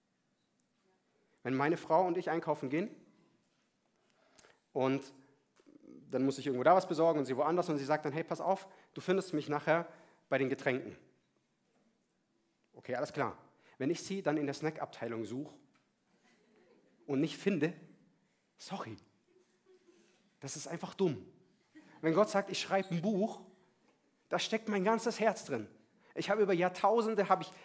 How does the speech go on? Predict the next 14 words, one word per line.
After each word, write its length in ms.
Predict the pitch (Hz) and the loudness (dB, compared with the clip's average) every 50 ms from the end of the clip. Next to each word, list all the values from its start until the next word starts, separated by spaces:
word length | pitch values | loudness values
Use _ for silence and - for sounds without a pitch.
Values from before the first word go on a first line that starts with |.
| - _ | -20 _
zig 320 | - - - - 233 - - | -12 -8 -4 -4 -4 -2 2
Menschen 340 | 190 202 208 202 - 185 | 2 2 2 2 0 -2
mein 140 | 185 170 151 | -2 -2 -2
Herz 200 | 147 175 175 175 | -2 -4 -4 -4
offenbart, 460 | - 175 - 170 160 165 170 170 170 | -6 -8 -6 -4 2 2 2 2 2
die 60 | 180 165 | -2 -4
das 120 | 165 - | -6 -8
festgehalten 540 | - 180 165 - - 156 139 147 151 160 143 | -6 -8 -8 -4 -4 -2 -2 0 0 0 -4
haben 100 | 147 151 | -4 -2
und 200 | 156 151 - - | -4 -4 -4 -2
bewahrt 400 | 165 147 156 151 156 165 160 - | -2 2 4 4 4 4 2 0
haben 200 | 147 147 151 151 | 0 0 0 0
bis 180 | 151 190 - - | -4 -4 -4 -2
heute, 320 | 170 160 160 160 175 160 | -2 0 0 0 -4 -4